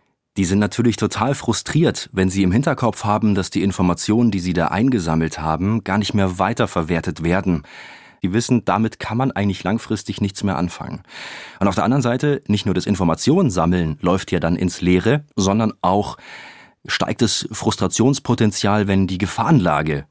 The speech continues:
größer wird und man Terroranschläge leider mit eigenen Augen mit ansehen muss,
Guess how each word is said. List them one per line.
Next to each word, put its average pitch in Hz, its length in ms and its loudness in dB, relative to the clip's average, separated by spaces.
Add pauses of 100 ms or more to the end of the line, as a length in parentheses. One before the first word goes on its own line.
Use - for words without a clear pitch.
(180)
größer 90 480 0
wird 98 280 0
und 101 220 -4
man 95 240 2 (340)
Terroranschläge 107 840 2
leider 95 260 0
mit - 180 -2
eigenen 110 280 2
Augen 95 260 2
mit - 160 0
ansehen 101 380 2
muss, 95 320 -2